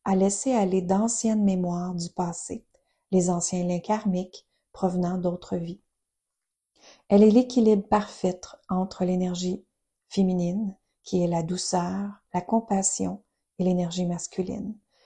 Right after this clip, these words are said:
qui est le contrôle, le leadership, et qui provoque les choses pour obtenir le succès. Elle est reconnue pour créer de l'alchimie,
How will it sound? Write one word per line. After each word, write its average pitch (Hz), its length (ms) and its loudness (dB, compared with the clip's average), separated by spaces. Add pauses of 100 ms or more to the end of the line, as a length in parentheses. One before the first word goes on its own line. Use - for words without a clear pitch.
(160)
qui 185 200 4
est 180 60 6
le 170 120 0
contrôle, 185 640 0
le 185 80 -2
leadership, 175 720 -2 (440)
et 214 80 2
qui 208 140 0
provoque 202 500 0
les 185 120 4
choses 185 480 -2
pour 180 160 -6
obtenir 180 480 -2
le 175 140 -4
succès. - 680 -8 (1600)
Elle 185 140 2
est 185 100 2
reconnue 185 500 2
pour 185 160 -6
créer 185 300 0
de 185 100 0
l'alchimie, 214 760 0